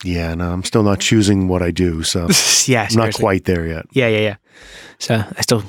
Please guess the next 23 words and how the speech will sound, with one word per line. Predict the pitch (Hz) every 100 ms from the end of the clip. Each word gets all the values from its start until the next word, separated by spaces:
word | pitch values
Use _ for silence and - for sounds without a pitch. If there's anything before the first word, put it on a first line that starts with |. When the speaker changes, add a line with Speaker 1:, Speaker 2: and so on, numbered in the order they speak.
| -
Speaker 2:
waste | 123 110
away | 123 110
in | 104
a |
freaking | - -
office | 117 113 110
all | 110
day, | 135 135
so. | 117 131 110 - - _ _ _ - _ - - - - - - - -
But | - - -
yeah, | 127
so, | 113 107 - -
<laughs> | 165 - - - - _ _ _ - - _ _
um, | 143 139 127 117
we're | 143
not | 165 170
gonna | 170
do | 156 151
a |
top | 143 151 -
three | 135 127
this | 113 -
week | 117 113